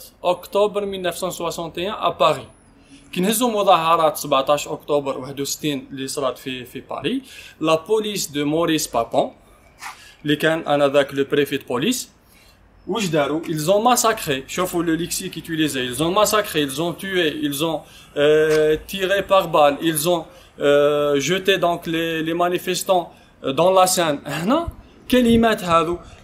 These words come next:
انك، euh, تضرب بالرصاص، تقتل، euh, العنف الممارس، اي اي، ce sont des, des mots qui ont un sens négatif. هنا واش رانا نديرو؟ رانا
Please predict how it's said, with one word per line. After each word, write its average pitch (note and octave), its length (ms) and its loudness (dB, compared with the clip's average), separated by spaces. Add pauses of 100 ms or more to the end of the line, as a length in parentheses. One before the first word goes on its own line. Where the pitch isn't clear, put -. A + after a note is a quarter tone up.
انك، G3+ 320 2
euh, E3 540 -6 (840)
تضرب G3+ 300 2
بالرصاص، G3 680 4 (140)
تقتل، F3 380 -2
euh, - 420 -8
العنف D#3+ 1080 4
الممارس، G3 720 0
اي G#3 200 0
اي، D4 240 -2
ce - 140 -8
sont A#3 200 -2
des, F3+ 340 2 (280)
des - 120 6
mots - 280 2 (720)
qui F#3 120 0
ont G3 100 4
un F#3+ 120 2
sens F3 380 -4
négatif. C#3+ 640 -4
هنا F#3 200 0 (460)
واش D3+ 200 -4
رانا D#3+ 240 2
نديرو؟ C#3+ 400 -4
رانا E3+ 540 2